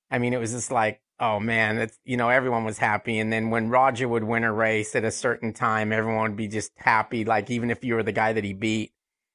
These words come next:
But I think we had that a little bit with J D this weekend. So, I mean, that obviously is, that, I think that brought a smile to everybody's face, and I'm sure it, it, you were pretty pumped about that as well.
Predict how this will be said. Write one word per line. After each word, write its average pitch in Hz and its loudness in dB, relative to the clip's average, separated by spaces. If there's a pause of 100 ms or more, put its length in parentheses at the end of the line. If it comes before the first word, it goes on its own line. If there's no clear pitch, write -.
But 120 0 (140)
I 127 2
think 143 0
we 139 2
had 131 4
that 123 4
a 120 0
little 117 0
bit 117 -2
with 110 -4
J 113 0
D 120 -2
this 101 -2
weekend. 113 -2
So, 117 2
I 117 0
mean, 110 -2 (340)
that 139 4
obviously 131 2
is, 107 -6
that, - -10 (100)
I 123 0
think 120 0
that 120 2
brought 117 4
a - -4
smile 120 2
to 107 2
everybody's 104 0
face, 110 0
and 120 0
I'm 104 -2
sure 117 -2
it, 117 -6 (120)
it, 110 -2
you 110 -2
were 113 2
pretty 107 -2
pumped 110 0
about 107 2
that 107 2
as 98 -4
well. 104 -2